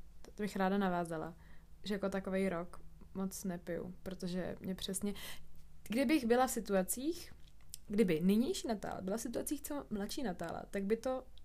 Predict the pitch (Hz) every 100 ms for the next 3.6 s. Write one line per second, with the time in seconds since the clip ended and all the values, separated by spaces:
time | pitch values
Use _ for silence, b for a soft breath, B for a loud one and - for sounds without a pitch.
0 | - - - 226 214 254 254 196 151 -
1 | - - - - - - - 220 233 277
2 | 302 294 285 277 285 - - 190 185 175
3 | - 208 240 254 226